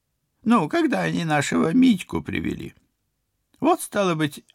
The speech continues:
они в монастырь матушки Пургении и направлялись. Он тут рядышком,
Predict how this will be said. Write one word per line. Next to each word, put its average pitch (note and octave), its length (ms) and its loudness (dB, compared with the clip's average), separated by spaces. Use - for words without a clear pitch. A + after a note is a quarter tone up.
они D#4+ 420 4
в C#4+ 80 4
монастырь A#2+ 520 0
матушки - 440 0
Пургении D3+ 840 2
и - 200 -4
направлялись. - 1040 -4
Он F3+ 180 0
тут D#4+ 240 0
рядышком, G3 640 -2